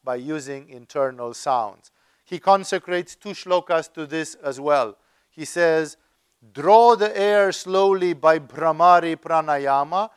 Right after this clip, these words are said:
producing a humming sound like that of a bumblebee, and then expel the air very slowly." He connects it with pranayama, and he tells us something which he didn't tell us when the pranayama.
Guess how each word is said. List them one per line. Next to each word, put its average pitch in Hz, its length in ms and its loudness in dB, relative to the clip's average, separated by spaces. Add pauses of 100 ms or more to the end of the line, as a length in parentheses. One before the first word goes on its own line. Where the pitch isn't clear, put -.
(220)
producing 180 680 -6
a 160 120 2
humming 180 480 -6
sound 170 400 -2
like 143 220 -2
that 165 200 -2
of 156 140 -4
a 143 100 -2
bumblebee, 208 960 -4 (320)
and 165 160 -12
then 170 160 -4
expel 170 500 -4
the 165 180 -14
air 156 280 -2
very 147 280 -8
slowly." 127 640 -8 (240)
He 190 120 -10
connects 196 600 -2
it 240 140 -10
with 214 240 -10
pranayama, 190 720 -2 (320)
and 160 200 -6
he 151 240 -20 (160)
tells 226 540 0
us 170 200 2
something 196 880 -6 (260)
which 190 240 -12
he 196 120 -14
didn't 214 520 -14
tell 220 260 2
us 202 300 2 (240)
when 165 200 -10
the 160 100 -2
pranayama. 160 680 -4